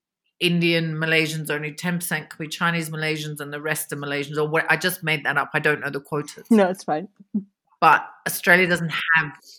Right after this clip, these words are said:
Speaker 1: Australia doesn't have those kind of walls. It has its own walls, but they're different walls. And therefore, it has a different relationship with China to what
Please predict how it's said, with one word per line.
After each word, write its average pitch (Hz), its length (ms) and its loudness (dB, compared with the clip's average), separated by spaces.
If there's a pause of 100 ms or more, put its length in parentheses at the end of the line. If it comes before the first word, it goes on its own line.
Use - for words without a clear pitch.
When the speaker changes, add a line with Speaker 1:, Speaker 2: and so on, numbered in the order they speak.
(300)
Speaker 1:
Australia 202 360 2
doesn't 180 240 2
have 160 340 4
those 160 240 2
kind 156 400 -2
of 147 200 -6 (1080)
walls. 160 680 0
It 165 80 0
has 196 240 0
its 202 180 0
own 240 340 4
walls, 147 600 0 (320)
but 170 160 2
they're 175 80 2
different 170 460 -2
walls. 135 520 -6 (640)
And 160 320 0
therefore, 180 560 4
it 160 120 -2 (120)
has 165 420 0 (160)
a 160 60 -4
different 165 400 -6
relationship 156 600 -4
with 151 120 -14
China 156 360 0
to 151 140 -8
what 151 300 -2